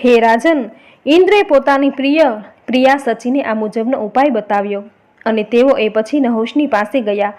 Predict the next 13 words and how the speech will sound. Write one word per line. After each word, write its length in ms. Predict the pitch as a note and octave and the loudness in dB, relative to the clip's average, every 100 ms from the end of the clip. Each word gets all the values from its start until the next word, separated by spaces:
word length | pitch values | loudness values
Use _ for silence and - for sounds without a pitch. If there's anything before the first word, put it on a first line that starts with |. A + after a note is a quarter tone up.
| - - - | -18 -20 -20
સચી 380 | - D4 D#4 F#4+ | 0 2 2 0
પોતાની 420 | F#4 C4 C4 B3 | 0 0 0 -2
પાસે 340 | B3 A#3 A#3+ D4+ | 0 -2 0 -2
આવ્યાનું 500 | A3+ G#3+ A3+ B3 B3+ | -2 -2 -2 -4 -2
જાણતા 520 | A#3+ A3 A3 D4 G#3 - - _ B3 | -2 -2 0 0 0 -8 -20 _ 0
નહુષ 440 | D4+ E4+ F#4 - | 2 2 -2 -2
રાજી 360 | B3 A#3 A#3+ C#4+ | 0 0 0 0
રાજી 300 | G#3+ G#3+ D4+ | 0 0 -4
થઈ 220 | C#4 A3 | -2 -4
ગયો. 340 | G#3+ G#3+ G#3 - _ _ _ - | -4 -4 -6 -12 _ _ _ -2
પણ 140 | A3 | 0
હે 180 | A3 A#3 | 2 2
રાજન, 420 | A3 A3+ D#4 C#4+ | 4 2 2 0